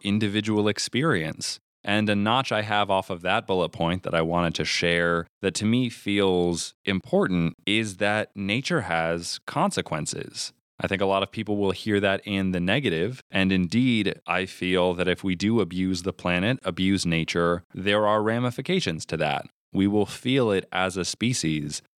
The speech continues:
as the quotation you shared, I think, beautifully illustrates. But there's also plenty of evidence that spending time outdoors does wonders for people. It's been proven in poetry since time immemorial, and as modern science has evolved, there have been studies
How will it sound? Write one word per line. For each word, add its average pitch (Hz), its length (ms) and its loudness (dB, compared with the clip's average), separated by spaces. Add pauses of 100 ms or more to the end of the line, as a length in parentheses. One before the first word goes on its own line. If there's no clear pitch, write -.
as 90 260 -2
the 87 100 -6
quotation 90 580 -2
you 85 140 0
shared, 82 480 0
I 80 100 -6
think, 80 300 -4
beautifully 85 480 -2
illustrates. 85 800 -2 (240)
But 135 100 -2
there's 170 200 0
also 196 440 2
plenty 220 300 2
of 95 100 0
evidence 80 540 0
that 90 180 -2
spending 110 380 0
time 113 320 -2
outdoors 104 720 2 (160)
does 123 480 2
wonders 107 640 0
for 78 160 -4
people. - 480 -4 (280)
It's 101 200 -2
been 107 180 0
proven 101 440 2
in 90 300 0
poetry 143 640 0
since 78 460 -4
time 90 320 0
immemorial, 107 800 2 (200)
and 101 160 2
as 101 280 2
modern 101 360 0
science 151 460 0
has 87 160 -4
evolved, 82 580 2
there 110 200 2
have 131 260 -2
been 156 300 2
studies 117 580 0